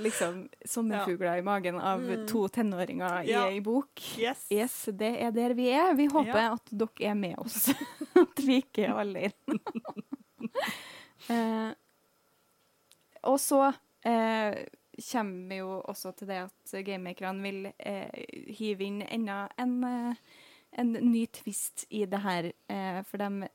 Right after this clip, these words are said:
Speaker 1: eh, vet, annonserer jo da at det er noe som alle tributes, eh, trenger, som de vil finne, eh, ved The Cornucopia, som jeg tror heter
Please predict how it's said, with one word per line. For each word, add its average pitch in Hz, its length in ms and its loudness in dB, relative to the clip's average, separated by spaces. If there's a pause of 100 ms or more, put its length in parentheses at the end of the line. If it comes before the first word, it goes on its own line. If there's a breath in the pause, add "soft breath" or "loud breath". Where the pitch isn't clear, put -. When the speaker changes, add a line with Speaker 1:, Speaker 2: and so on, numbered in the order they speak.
Speaker 1:
eh, - 280 -16
vet, 196 240 -2 (880)
annonserer 208 460 0
jo 175 120 0
da 190 220 -4
at - 140 -12
det 190 340 -4
er 185 100 -2
noe 196 300 -4
som 247 160 -6
alle 190 340 -4
tributes, - 680 -8 (100)
eh, 185 300 -6
trenger, 302 260 -2 (220)
som 202 500 -4 (140)
de 202 160 -8 (200)
vil 202 220 -6
finne, 269 360 0 (100)
eh, 202 200 -4 (340)
ved 185 280 -6 (540 soft breath)
The 202 120 -6
Cornucopia, 196 960 -4
som 254 120 -2
jeg 220 80 0
tror 208 120 0
heter 190 260 -4